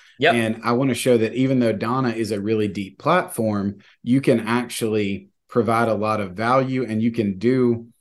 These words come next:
Speaker 2: a lot, uh, for your customers, uh, depending on what your role is in the agency, using one screen.
Speaker 1: Okay.
Speaker 2: So, but I'm gonna keep it simple in this method, Danny, and, uh, show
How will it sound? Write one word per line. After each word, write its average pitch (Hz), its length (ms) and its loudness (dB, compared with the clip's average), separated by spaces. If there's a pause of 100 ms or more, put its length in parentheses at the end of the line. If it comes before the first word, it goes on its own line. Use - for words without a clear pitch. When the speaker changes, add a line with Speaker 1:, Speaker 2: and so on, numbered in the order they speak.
(140)
Speaker 2:
a 120 100 -2
lot, 110 520 0 (360)
uh, 107 160 -2
for 120 240 0
your 98 140 -2
customers, 123 840 0
uh, 113 140 -2
depending 117 340 0
on 110 80 2
what 110 80 0
your 104 120 -4
role 113 260 4
is 107 160 0
in 101 80 -2
the 95 100 -4
agency, 110 580 0
using 104 440 0
one 101 200 -4
screen. - 460 -12 (420)
Speaker 1:
Okay. 123 140 4
Speaker 2:
So, 208 340 2 (260)
but 113 220 0
I'm 117 140 2
gonna 113 360 2 (100)
keep 135 200 0
it 120 140 -2
simple 104 640 -2
in 110 180 -2
this 104 180 -8
method, 104 360 -8
Danny, 104 280 -6
and, 98 200 -8 (320)
uh, 104 240 -4
show 120 640 2